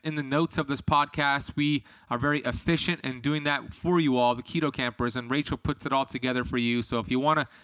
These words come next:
check out his work and all of his links and everything I mentioned on this podcast, go to the links of this episode and also go to the notes of this episode. And also, if you wanna watch the video interview with Doctor Robert Cywes and myself,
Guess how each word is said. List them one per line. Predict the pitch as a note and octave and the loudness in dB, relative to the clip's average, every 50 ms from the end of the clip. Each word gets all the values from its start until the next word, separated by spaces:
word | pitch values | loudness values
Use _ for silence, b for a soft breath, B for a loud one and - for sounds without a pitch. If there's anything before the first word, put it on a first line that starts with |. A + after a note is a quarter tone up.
| B - | B -2
check | - E3+ E3 - | 0 0 2 2
out | E3 D#3 D#3 D3+ | 2 2 2 0
his | C#3+ - | -2 -2
work | A#2+ C3+ D3+ D#3 D3+ - - | 0 2 2 2 0 -2 -4
and | B2 B2 | -2 0
all | B2+ C#3+ D#3 | 0 0 2
of | D#3 | 0
his | D3+ C3 A#2+ | -2 -2 -2
links | C#3 D3+ D3+ - - - | -2 -2 -2 -4 -8 -10
and | A2+ - | -6 -2
everything | C#3 E3 G3 G3 G3+ G3 E3+ | 0 0 0 0 0 0 0
I | C#3 B2+ | 0 0
mentioned | B2+ B2 C#3 E3 E3+ - - - B2 A#2 G#2 - _ _ _ _ _ | 0 -2 -2 -2 -2 -2 -4 -4 -4 -4 -8 -14 _ _ _ _ _
on | - C#3 C#3+ D3 | 2 2 2 2
this | C3+ C3 B2 - - B B B B _ - | 0 -2 -2 -2 -6 B B B B _ 0
podcast, | F#3 G3 A3+ F#3+ - D3+ B2+ A2+ B2+ A#2 - - b b b b b _ | 2 2 2 0 0 0 2 2 0 -2 -6 -12 b b b b b _
go | - D3 D#3+ E3+ E3+ | 2 2 2 2 2
to | - - D3 | -2 -4 -4
the | D3 | -4
links | C3+ B2+ C3+ C#3+ D3 C3 - - - - | -2 -2 -2 -2 -4 -6 -10 -14 -4 0
of | C3+ C#3+ C3+ | 0 0 2
this | B2+ B2 B2 A#2 - b b b b b b b | 0 -2 -2 -2 -6 b b b b b b b
episode | C#3+ D3+ - D3+ C#3+ - D3 B2+ A#2+ A#2+ B2 | -4 -2 -2 -4 -4 0 0 2 2 2 0
and | B2 - - | -2 -2 0
also | D3 D#3 E3+ E3 - | 2 2 2 0 0
go | - D#3+ | 0 0
to | D3 | 0
the | C3+ | 0
notes | B2+ C3 E3 F#3+ - - | -2 0 -2 0 0 -2
of | C3+ B2 | -2 -2
this | B2 A2+ | -4 -2
episode. | - A#2+ A#2+ - A2+ - B2+ B2 | -2 -2 -2 -2 -2 -2 -2 -2
And | A#2+ B2+ B2 - | -2 -4 0 0
also, | D#3 F3 F3 - - D3 C#3 B2+ A#2 B B B B B B B B B _ _ | 2 2 2 2 2 2 2 0 -2 B B B B B B B B B _ _
if | - B2 - | -6 -2 0
you | D#3 | 0
wanna | D#3 E3+ - F3+ | 2 4 4 4
watch | E3+ E3 E3+ E3+ - - | 4 6 4 4 2 0
the | - - C3+ | -4 -4 -4
video | A#2+ A2 A#2+ F3 G3 A3 G#3 F3+ D3 C3+ - | -4 0 0 2 2 4 4 2 2 2 0
interview | D3+ E3+ E3 - - C#3 B2+ C3 C3 B2+ A#2+ A2+ G#2+ - _ - _ _ | -2 -4 -4 -4 -4 -2 0 2 2 4 2 2 -2 -6 _ -20 _ _
with | - B2+ C3 - - | -2 -2 -2 0 0
Doctor | - C#3+ C#3 - - C3 | 2 2 2 2 0 -2
Robert | B2 B2 C3 C3 B2 C3 A2+ - | 2 2 2 2 2 0 -4 -4
Cywes | - - C#3 C#3 C#3 C3+ B2 - | -2 0 0 0 0 -2 -4 -6
and | C3+ B2+ | -6 -4
myself, | A#2+ A2+ A2+ G#2+ - - D3 C#3 C3+ - - | -2 -2 -2 -2 0 0 2 2 0 -2 -6